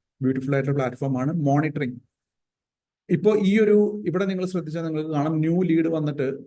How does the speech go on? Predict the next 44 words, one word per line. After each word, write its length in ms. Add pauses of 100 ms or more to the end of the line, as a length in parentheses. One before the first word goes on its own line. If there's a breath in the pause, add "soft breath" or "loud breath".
(120)
ആ, 140
ഇവിടെ 220
കിടക്കുകയാണ് 460
ഇരുപത്തിമൂന്നെണ്ണം, 640
അതിനെ 200
മുന്നോട്ട് 420
പോയിട്ടില്ല. 420
അപ്പോ 380
ഒരു 60
ലീഡ് 320
വന്നു 260
കഴിഞ്ഞാൽ 360 (340)
എത്ര 320
ദിവസം 500
അത് 100
ഇവിടെ 220
വെക്കണം, 500 (100)
എത്ര 180
ദിവസത്തിന്റെ 600
ഉള്ളിൽ, 500
ആ, 120
ഫോളോ 400
അപ്പ് 120
ചെയ്തില്ലെങ്കിൽ 760 (280)
കോൺടാക്ട് 520
ചെയ്യണം, 440 (380)
ആ 100
കസ്റ്റമറെ 480
കോൺടാക്ട് 480
ചെയ്യണം 340
എന്നുള്ള 480 (260)
ലീഡ്, 680
ആ, 200
സ്റ്റേജ് 480
മോണിറ്ററിംഗ് 540
നമുക്ക് 240
ഓട്ടോമേറ്റഡ് 440
ആയിട്ട് 160
ചെയ്യാനായിട്ട് 300
സാധിക്കും. 240
അപ്പോ 200
ഒരു 80
ലീഡ് 260
വന്ന് 320